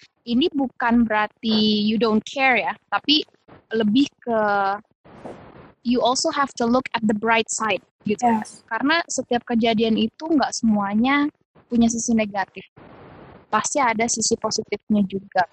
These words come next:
Speaker 1: Dan kalau lu cuman gembor-gemborin negatif doang, otomatis orang-orang di sekitar lu tuh kena aura negatif lu dan it's not a good. Kalau menurut
Speaker 2: Mm-mm.
Speaker 1: gue sih kayak gitu.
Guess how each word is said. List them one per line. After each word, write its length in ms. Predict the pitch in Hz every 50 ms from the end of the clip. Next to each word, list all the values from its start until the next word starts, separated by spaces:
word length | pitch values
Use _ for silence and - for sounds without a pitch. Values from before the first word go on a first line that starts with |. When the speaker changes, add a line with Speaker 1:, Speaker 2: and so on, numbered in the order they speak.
| _ _ _ - - - - _ - _ _ - - - - - - - - - - - - - - - - _ _
Speaker 1:
Dan 320 | - 233 220 220 220 214 214 -
kalau 400 | _ - 226 220 220 220 220 -
lu 240 | - 226 233 269 311
cuman 400 | - - - 262 240 226 220 214
gembor-gemborin 640 | 214 214 214 208 208 - 214 208 214 208 208 208 208
negatif 480 | 208 214 202 208 220 220 - - 208 - -
doang, 480 | 214 226 233 240 233 226 220 214 214 202
otomatis 480 | 202 - - 214 214 214 - - - - -
orang-orang 400 | 220 226 220 220 214 220 220 220
di 60 | 220
sekitar 400 | - - - - - 220 214 208
lu 80 | 220 233
tuh 160 | 247 - 294
kena 320 | - 285 262 247 240 240 240 - - _ _ _ - - - _
aura 400 | - 240 247 240 240 247 240 240
negatif 560 | 233 233 240 220 214 233 226 - _ 247 - - -
lu 160 | 262 262 262
dan 320 | 233 226 226 226 220 220 226 - _ _ _ _ -
it's 160 | 247 - - - -
not 160 | 247 247 233
a 60 | 220
good. 160 | 202 196 - _ _ _ _ - - - - - - - - - - - - - - - - - _
Kalau 160 | - 262 254
menurut 160 | 202 202 220
Speaker 2:
Mm-mm. 120 | 240 247 233
Speaker 1:
gue 80 | 226 220
sih 80 | -
kayak 220 | 240 - 196 190 -
gitu. 140 | _ -